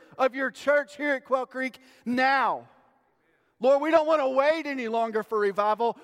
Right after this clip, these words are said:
We want to experience you now. God, may you change and break us. God, may you mold us into who you've always called us to be. God, may we be a church that's alive.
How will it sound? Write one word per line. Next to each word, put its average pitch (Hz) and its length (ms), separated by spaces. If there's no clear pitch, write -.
We 294 200
want 339 240
to 302 40
experience 285 540
you 277 220
now. 277 600
God, 311 180
may 320 120
you 285 180
change 311 460
and 254 120
break 262 380
us. 247 180
God, 277 200
may 285 120
you 302 140
mold 277 420
us 285 220
into 262 400
who 311 80
you've 285 220
always 285 320
called 269 320
us 262 140
to 233 120
be. 240 400
God, 277 280
may 277 160
we 285 220
be 285 180
a 254 100
church 269 360
that's 262 180
alive. 220 720